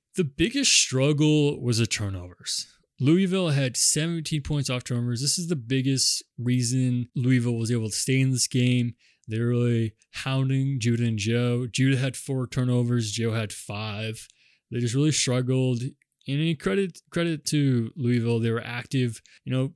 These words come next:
poking and prodding, and they were able to get us to cough it up a few times. And there was times where this game just felt out of control. And it really felt like, you know, I, I know a lot of people in, in the fan base too were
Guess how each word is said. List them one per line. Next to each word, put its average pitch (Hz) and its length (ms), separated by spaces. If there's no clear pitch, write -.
poking 147 320
and 131 120
prodding, 127 500
and 123 340
they 120 100
were 131 120
able 139 200
to 147 140
get 127 180
us 127 120
to 147 100
cough 131 260
it 147 60
up 147 140
a - 40
few 110 200
times. 98 420
And 107 260
there 117 100
was 131 140
times 123 460
where 113 280
this 117 180
game 123 380
just 110 260
felt 117 220
out 135 280
of 131 180
control. 104 760
And 120 160
it 131 40
really 156 220
felt 139 300
like, 139 260
you 117 80
know, 113 80
I, 120 280
I - 20
know 131 120
a 131 40
lot 123 140
of 123 40
people 127 600
in, 123 180
in 120 220
the 117 80
fan 123 320
base 117 240
too 135 240
were 110 360